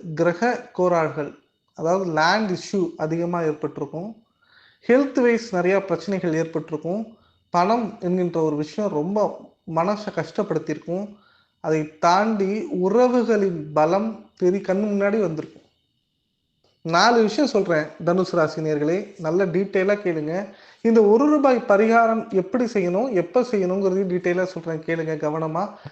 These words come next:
கண்டிப்பா இந்த வீடியோ உங்களுக்கு மிக மிக பயனுள்ளதா இருக்கும்னு நம்பலாம். இதை சேவ் பண்ணி வச்சுக்கோங்க. இந்த வீடியோல உங்களுக்கு ஏதாவது டவுட் இருந்தா கமெண்ட் பாக்ஸ்ல கமெண்ட் பண்ணுங்க. வீடியோ பிடிச்சிருந்தா லைக் பண்ணுங்க. சேனல் பிடிச்சிருந்தா சப்ஸ்கிரைப் பண்ணுங்க. மறக்காம உங்க கன்சல்டேஷன் பண்ணா நம்பருக்கு கால் பண்ணுங்க.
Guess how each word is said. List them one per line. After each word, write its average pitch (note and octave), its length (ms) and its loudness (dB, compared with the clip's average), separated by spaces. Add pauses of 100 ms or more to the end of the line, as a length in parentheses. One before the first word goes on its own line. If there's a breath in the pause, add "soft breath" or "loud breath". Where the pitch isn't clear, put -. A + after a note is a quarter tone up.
(200 loud breath)
கண்டிப்பா B3+ 640 2 (260)
இந்த F#3+ 200 2
வீடியோ G#3+ 420 2 (100)
உங்களுக்கு F3 440 -2
மிக G#3+ 320 0
மிக A#3+ 300 0 (120)
பயனுள்ளதா G3+ 580 2
இருக்கும்னு F3+ 440 -4
நம்பலாம். F3+ 360 0 (340 loud breath)
இதை F3 160 2
சேவ் C4+ 340 4
பண்ணி B3 180 0
வச்சுக்கோங்க. G3 420 0 (200)
இந்த F3+ 140 -2
வீடியோல C4 340 2
உங்களுக்கு F3+ 220 0
ஏதாவது G#3 200 2
டவுட் G3+ 180 2
இருந்தா G3+ 180 0
கமெண்ட் G3+ 240 0
பாக்ஸ்ல F#3 260 -2
கமெண்ட் F#3 220 -2
பண்ணுங்க. F3 240 -2 (460 loud breath)
வீடியோ C#4 200 4
பிடிச்சிருந்தா G#3 380 0
லைக் F#3 240 0
பண்ணுங்க. F#3+ 240 -2 (120)
சேனல் A3 360 0
பிடிச்சிருந்தா G3 360 -2
சப்ஸ்கிரைப் A3 440 -2
பண்ணுங்க. F3+ 240 -2 (540 loud breath)
மறக்காம A#3 520 2
உங்க A3 140 0
கன்சல்டேஷன் A3 540 0
பண்ணா G#3+ 160 -2
நம்பருக்கு F#3 420 -4
கால் D3 160 0
பண்ணுங்க. D3+ 240 -12